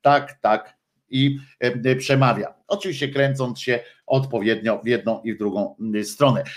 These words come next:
Em, e, staruszkowie trochę już przykimają, em, no bo, bo, bo prezydent, do-, który rozdał im po, em,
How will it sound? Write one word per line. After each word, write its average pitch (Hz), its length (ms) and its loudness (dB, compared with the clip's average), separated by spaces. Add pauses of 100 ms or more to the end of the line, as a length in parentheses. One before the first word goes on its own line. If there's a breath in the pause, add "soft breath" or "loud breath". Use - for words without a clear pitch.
(160 loud breath)
Em, 143 440 4 (560)
e, 214 40 -10
staruszkowie 285 720 0
trochę 226 300 0
już 214 140 0
przykimają, 170 800 2 (280 loud breath)
em, 185 220 0
no 233 100 -2
bo, 233 220 0 (240)
bo, 220 180 -2
bo 214 340 -4
prezydent, 208 420 -2
do-, 180 220 2
który 185 320 2
rozdał 175 440 4
im 160 160 0
po, 147 240 2 (340 loud breath)
em, 151 380 0